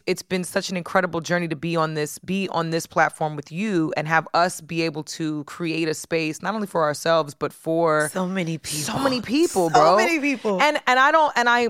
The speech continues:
Speaker 1: I mean, I was in my mind, I was like, Damn, we coulda done, we coulda done a bigger room in New York. Like, we could've,
Speaker 2: Oh, we
Speaker 1: we
Speaker 2: should've
Speaker 1: coulda
Speaker 2: done,
Speaker 1: done,
Speaker 2: we
Speaker 1: we
Speaker 2: should've
Speaker 1: coulda
Speaker 2: done
Speaker 1: done
Speaker 2: another
Speaker 1: another
Speaker 2: room.
Speaker 1: show in New York. Like, we could've, we, we,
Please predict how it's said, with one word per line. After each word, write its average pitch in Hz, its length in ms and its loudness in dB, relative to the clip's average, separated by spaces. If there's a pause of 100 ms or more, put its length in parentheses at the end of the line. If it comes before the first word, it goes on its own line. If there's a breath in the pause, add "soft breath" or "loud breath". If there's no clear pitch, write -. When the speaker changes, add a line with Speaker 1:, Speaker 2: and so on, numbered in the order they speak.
Speaker 1:
I 214 80 4
mean, 220 380 0 (260)
I 262 160 8
was 285 140 2
in 233 120 -2
my 202 140 4
mind, 233 340 4
I 208 60 8
was 196 100 0
like, 185 160 2
Damn, 175 200 0
we 190 80 -2
coulda 190 200 0
done, 160 340 0
we 185 100 -6
coulda 151 160 -8
done 135 160 -12
a 135 60 -8
bigger 127 260 -6
room - 240 -12
in 104 80 -14
New 107 80 -16
York. 90 260 -10
Like, 139 140 -4
we 262 140 0
could've, 208 340 4 (180 loud breath)
Speaker 2:
Oh, 226 140 8
we 214 60 4
Speaker 1:
we 233 60 2
Speaker 2:
should've 320 220 4
Speaker 1:
coulda 285 160 6
Speaker 2:
done, 175 60 0
Speaker 1:
done, 233 80 6
Speaker 2:
we 226 60 6
Speaker 1:
we 220 40 -2
Speaker 2:
should've - 200 4
Speaker 1:
coulda 269 160 6
Speaker 2:
done - 80 2
Speaker 1:
done 226 80 4
Speaker 2:
another 214 120 2
Speaker 1:
another 214 140 2
Speaker 2:
room. 165 60 0
Speaker 1:
show 269 360 4
in 262 80 2
New 254 100 0
York. 240 180 2
Like, 226 120 2
we 330 160 0
could've, 262 300 0
we, 277 260 -2
we, 208 260 -8